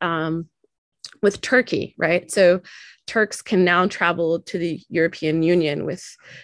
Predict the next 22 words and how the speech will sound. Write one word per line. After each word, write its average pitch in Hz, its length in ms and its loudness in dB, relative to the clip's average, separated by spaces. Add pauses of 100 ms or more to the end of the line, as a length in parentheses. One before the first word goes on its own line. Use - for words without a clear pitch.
fewer 185 300 2
restrictions 190 720 -2
because 165 340 -2
of 165 140 -4
these, 151 380 -2
um, 160 400 -4 (480)
deals 175 460 2
that 156 180 -2
were, 151 360 0
um, - 400 -6 (220)
that 170 420 -2 (180)
where 160 260 0 (180)
Turkey 170 380 0
would 143 220 -6
kind 156 240 -2
of 147 100 -4
sa-, - 240 -4 (120)
serve 165 280 -2
as 160 100 -6
a 127 60 -6
safe 156 340 -2
country 156 580 -4